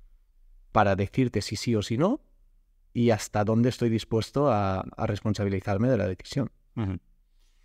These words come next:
Speaker 2: Yo tengo una opinión, ¿eh? Por lo que he vivido. Yo creo que la persona que debe, llevar el volante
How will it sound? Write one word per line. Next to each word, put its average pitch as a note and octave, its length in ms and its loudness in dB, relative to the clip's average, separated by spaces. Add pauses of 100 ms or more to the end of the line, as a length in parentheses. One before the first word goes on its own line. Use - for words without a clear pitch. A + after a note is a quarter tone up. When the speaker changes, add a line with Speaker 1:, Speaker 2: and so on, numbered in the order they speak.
(140)
Speaker 2:
Yo B2+ 160 0
tengo D#3+ 140 2
una D3+ 80 6
opinión, A#2 420 2
¿eh? D#3 80 -4 (960)
Por B2+ 140 2
lo B2+ 100 4
que C#3 100 2
he C3 40 4
vivido. F#2+ 460 0 (380)
Yo B2+ 180 2
creo C#3+ 180 2
que - 80 0
la G#2+ 100 2
persona G#2+ 640 -2
que G#2+ 200 -2
debe, A#2+ 580 0 (960)
llevar A2+ 680 0 (1300)
el A2+ 180 0
volante C#3+ 680 2